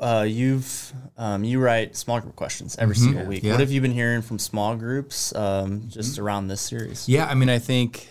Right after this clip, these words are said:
Speaker 2: this series is great because it's, I mean, it really is opposite of what we see in our culture and what people are experiencing. So it's great that people can come in and talk about, "Here's what the church should look like. Here's what we should
Speaker 1: Mm-hmm.
Speaker 2: experience. Um, here's the benefit that, that we receive and what we get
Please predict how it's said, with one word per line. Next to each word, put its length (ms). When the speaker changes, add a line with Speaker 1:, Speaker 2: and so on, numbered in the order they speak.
Speaker 2:
this 160
series 520
is 180
great 220
because 300
it's, 220
I 80
mean, 180
it 140
really 300
is 140
opposite 360
of 240
what 160
we 100
see 160
in 60
our 100
culture 360
and 100
what 140
people 240
are 120
experiencing. 680
So 340
it's 140
great 280
that 300
people 300
can 120
come 200
in 60
and 200
talk 260
about, 260
"Here's 280
what 120
the 80
church 260
should 160
look 260
like. 280
Here's 200
what 100
we 220
should 220
Speaker 1:
Mm-hmm. 40
Speaker 2:
experience. 800
Um, 460
here's 220
the 80
benefit 600
that, 160
that 200
we 140
receive 500
and 340
what 160
we 80
get 160